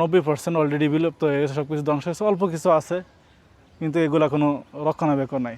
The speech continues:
না চাচা? হুম? না, এটা তো আসলে সরকারিভাবে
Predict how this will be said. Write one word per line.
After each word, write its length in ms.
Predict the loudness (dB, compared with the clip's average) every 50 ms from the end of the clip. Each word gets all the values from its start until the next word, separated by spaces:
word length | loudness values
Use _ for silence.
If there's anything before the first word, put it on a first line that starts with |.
| -10 -2 -2
না 60 | 2 2
চাচা? 240 | 2 2 4 2 2 2 -2 -6 -18 -20 -20 -14 -8
হুম? 200 | -4 -2 0 0 -2 -4 _ -20 _ _ -20 _ _ _ _ -20 -20 -20 -20 -20 -20 _ _ -20 -20 -20 -20 -20 -20 -20 -20 _ -20 -18 -8 -2
না, 40 | 0 2
এটা 100 | 2 4 4
তো 40 | 4 4
আসলে 180 | 4 4 2 2 2 2
সরকারিভাবে 460 | 2 2 4 4 4 6 6 6 4